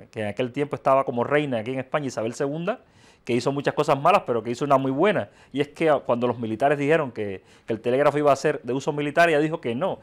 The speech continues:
que el telégrafo iba a ser de uso público, que todo el mundo iba a poder pasar telegramas. O sea, eso fue una cosa,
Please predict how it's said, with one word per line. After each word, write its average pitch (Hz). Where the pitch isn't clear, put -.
que 117
el 110
telégrafo 143
iba 143
a 120
ser 160
de 131
uso 147
público, 139
que 113
todo 135
el 147
mundo 170
iba 170
a -
poder 156
pasar 151
telegramas. 131
O -
sea, 131
eso 120
fue 139
una 151
cosa, 185